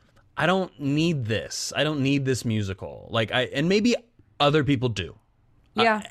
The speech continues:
Speaker 1: maybe it does things for communities and cultures that I don't understand. But when I'm watching it, a lot of what I'm thinking is,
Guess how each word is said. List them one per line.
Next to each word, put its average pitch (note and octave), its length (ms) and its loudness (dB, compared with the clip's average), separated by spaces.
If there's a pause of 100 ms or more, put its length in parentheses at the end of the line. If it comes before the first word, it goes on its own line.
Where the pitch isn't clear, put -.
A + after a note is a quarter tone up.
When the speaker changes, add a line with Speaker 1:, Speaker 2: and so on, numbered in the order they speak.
(140)
Speaker 1:
maybe D#3 320 4
it D#3+ 120 0
does C3 320 2
things A#2+ 380 0
for A#2+ 500 2
communities A2+ 600 0
and G#2 140 -4
cultures G2+ 400 -4
that F#2+ 200 -4
I G2+ 140 0
don't G#2 220 2
understand. F2+ 640 -4 (340)
But C#3 140 0
when C#3+ 180 2
I'm F3+ 220 2
watching F3 400 -2
it, C#3+ 160 -2
a A#2+ 80 2
lot B2+ 320 0
of C#3 120 0
what C3 140 0
I'm A2+ 160 0
thinking G#2 460 -4
is, F2+ 520 -4